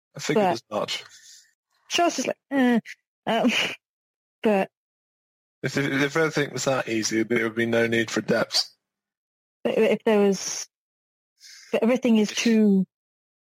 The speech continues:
Speaker 2: messy right now. If we can find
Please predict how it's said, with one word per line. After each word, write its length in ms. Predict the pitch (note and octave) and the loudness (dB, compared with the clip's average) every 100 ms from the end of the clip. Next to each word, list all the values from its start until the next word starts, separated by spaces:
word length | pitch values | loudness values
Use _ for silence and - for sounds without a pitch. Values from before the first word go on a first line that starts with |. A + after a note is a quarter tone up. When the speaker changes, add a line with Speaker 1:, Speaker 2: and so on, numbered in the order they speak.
| - | -2
Speaker 2:
messy 540 | G#3+ G3+ - F#3+ D#3+ - - | 0 0 -2 -2 -2 -4 -4
right 160 | F3+ | -2
now. 160 | E3 D#3 | 0 -2
If 180 | - A3+ | -2 0
we 80 | A3 | 0
can 420 | - G3+ F#3 F3+ _ _ _ _ _ _ - | 2 4 4 2 _ _ _ _ _ _ -4
find 440 | G#3 G#3+ G3+ F#3+ | 0 4 4 4